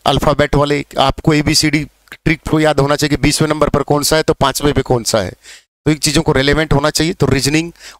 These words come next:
और mathematics पे command बनाओ। हरियाणा जीके में जो market में hype बनाई जाती है, आज आप देखोगे हरियाणा जब से पच्चीस हजार का result आया है, जिस मास्टर को हरि-, मैं ये एक विरोधाभास नहीं है,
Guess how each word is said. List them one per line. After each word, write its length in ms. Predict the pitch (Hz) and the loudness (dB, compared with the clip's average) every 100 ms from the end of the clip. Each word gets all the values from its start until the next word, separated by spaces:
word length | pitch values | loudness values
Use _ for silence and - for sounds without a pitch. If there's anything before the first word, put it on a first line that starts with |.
| 127 | -2
और 100 | 123 | 0
mathematics 640 | 131 143 127 - - - - | 0 0 0 -2 -2 -4 -2
पे 140 | 139 | -4
command 400 | - 131 135 147 | -2 0 0 0
बनाओ। 320 | 139 135 143 | 0 2 0
हरियाणा 400 | 110 107 113 143 | 0 0 0 0
जीके 260 | 147 143 135 | -2 -2 -2
में 100 | 131 | 0
जो 100 | 127 | 0
market 360 | 117 - 127 | 0 -2 -4
में 100 | 131 | -4
hype 320 | 92 104 131 120 | -2 -2 0 -2
बनाई 220 | 117 123 | -2 0
जाती 340 | 120 - 131 | -2 -2 -2
है, 140 | 127 131 - - - _ _ - | -2 -4 -14 -20 -20 _ _ -2
आज 200 | 123 131 | 0 2
आप 160 | 127 - | 0 0
देखोगे 400 | 127 127 123 117 | 0 2 0 0
हरियाणा 360 | 123 117 120 - | 0 0 -2 -2
जब 160 | 123 120 | -2 -2
से 100 | 139 | -2
पच्चीस 380 | 147 - 131 | -2 -2 -2
हजार 200 | 113 117 | 0 -2
का 120 | 110 110 | -2 -2
result 360 | 104 107 104 | -2 -2 0
आया 160 | 107 104 | 0 0
है, 180 | 101 120 _ _ _ _ _ _ _ | -4 -8 _ _ _ _ _ _ _
जिस 200 | 135 143 | -2 0
मास्टर 320 | 113 117 127 | 0 -2 -2
को 160 | 123 147 | 0 0
हरि-, 220 | 117 110 | 0 -2
मैं 120 | 123 | -2
ये 140 | 139 143 | 0 -2
एक 120 | - - | -4 -4
विरोधाभास 680 | 120 123 147 147 147 151 151 | 0 2 2 0 0 -2 0
नहीं 300 | 160 151 101 | 0 2 0
है, 240 | 92 87 | -2 -8